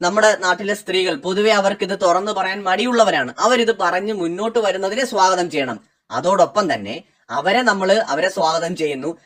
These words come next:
അവർക്ക് തുറന്നു പറയുമ്പോ അവരെ നമ്മള് പ്രൊട്ടക്ട് ചെയ്യണമെന്ന് പറയും പോലെ തന്നെ ആരോപണ വിധേയനും അയാൾക്കും മിനിമം മനുഷ്യാവകാശങ്ങളൊക്കെ ഉണ്ട്. അയാൾ തെറ്റുകാരനാണെന്ന് കോടതിയിൽ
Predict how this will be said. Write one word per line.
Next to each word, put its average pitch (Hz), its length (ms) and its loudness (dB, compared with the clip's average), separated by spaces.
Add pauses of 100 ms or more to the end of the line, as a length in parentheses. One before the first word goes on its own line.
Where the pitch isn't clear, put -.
(120)
അവർക്ക് 170 380 -2
തുറന്നു 170 260 2
പറയുമ്പോ 156 420 0
അവരെ 160 280 4
നമ്മള് 165 360 4 (280)
പ്രൊട്ടക്ട് 208 400 -2
ചെയ്യണമെന്ന് 185 420 -2
പറയും 165 280 0
പോലെ 185 260 6
തന്നെ 123 180 -6
ആരോപണ 233 540 0
വിധേയനും 180 600 -4 (220)
അയാൾക്കും 277 640 2
മിനിമം 247 360 0
മനുഷ്യാവകാശങ്ങളൊക്കെ 214 920 0
ഉണ്ട്. 170 280 -6 (300)
അയാൾ 233 280 4
തെറ്റുകാരനാണെന്ന് 226 920 0
കോടതിയിൽ 220 640 0